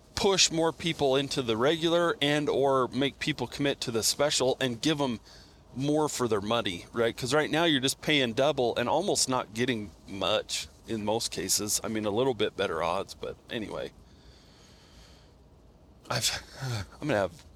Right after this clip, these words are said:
speaking of pitchforks, I'm gonna have pitchforks in my podcast, uh, comments on this one. I've had some heated, I guess, controversial opinions, but,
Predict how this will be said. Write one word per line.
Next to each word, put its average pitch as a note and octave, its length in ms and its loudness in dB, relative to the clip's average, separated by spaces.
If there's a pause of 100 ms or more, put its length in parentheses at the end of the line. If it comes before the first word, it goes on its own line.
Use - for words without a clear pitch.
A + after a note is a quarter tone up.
(460)
speaking - 380 -2
of - 140 -6
pitchforks, F#2+ 540 -2
I'm A#2 60 -4
gonna A2 80 0
have G#2 120 -6
pitchforks - 600 -4 (920)
in - 60 -10
my A1+ 100 -4
podcast, - 800 -2
uh, C2+ 160 -2
comments E2 540 -4
on F2+ 140 -4
this G2 240 -4
one. E2 120 -4
I've F#2 140 -4
had G2+ 220 -4
some - 260 -10
heated, G2 380 -8 (260)
I G#2 80 -8
guess, F#2 300 -4 (100)
controversial F#2+ 680 -6
opinions, F#2 520 -8
but, B1 220 -4